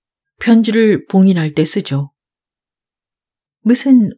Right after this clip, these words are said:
Speaker 2: 왕 같은 모양이 새겨져 있네. 아, 글자도 있어요. 나만 모르는 건가?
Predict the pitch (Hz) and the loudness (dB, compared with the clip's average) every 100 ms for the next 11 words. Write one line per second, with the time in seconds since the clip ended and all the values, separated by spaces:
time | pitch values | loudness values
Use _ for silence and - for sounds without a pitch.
0 | _ 170 220 240 277 277 247 208 196 190 | _ -2 2 2 0 0 2 2 0 -2
1 | - 285 262 214 170 160 185 262 _ _ | -4 -2 -2 -2 -4 -4 -6 -8 _ _
2 | _ _ _ _ _ _ _ _ _ _ | _ _ _ _ _ _ _ _ _ _
3 | _ _ 220 262 185 175 _ _ - 269 | _ _ -2 -2 -2 -6 _ _ 0 2
4 | 285 294 262 190 180 160 156 - _ _ | 4 2 2 -2 -4 -6 -8 -14 _ _
5 | _ _ _ _ _ - 214 294 302 214 | _ _ _ _ _ -2 2 2 2 0
6 | 190 190 175 156 156 262 | 0 -2 -4 -6 -6 -8